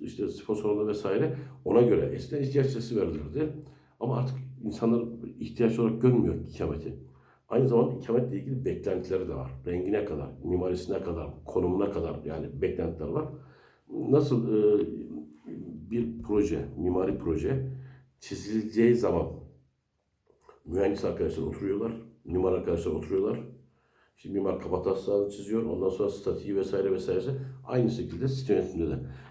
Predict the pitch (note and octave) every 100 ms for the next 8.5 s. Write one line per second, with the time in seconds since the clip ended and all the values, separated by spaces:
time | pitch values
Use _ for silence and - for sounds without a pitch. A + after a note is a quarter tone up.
0 | - B2+ B2 A2+ - - B2+ A2+ A2+ A#2
1 | A2 - A#2 A2+ G#2+ A2 - - - -
2 | F2+ F#2+ F#2+ G2 F#2+ - - - - _
3 | _ _ _ _ _ _ _ _ _ _
4 | _ - F#2 E2+ G2+ A2 A2+ F#2 - F#2+
5 | - A#2+ F#2+ F#2 C3+ - - - - -
6 | - A2+ A2+ - - - G2 C3 G#2 F#2+
7 | E2 F#2 - - - - A2 G#2+ F2+ D#2+
8 | C2 - - -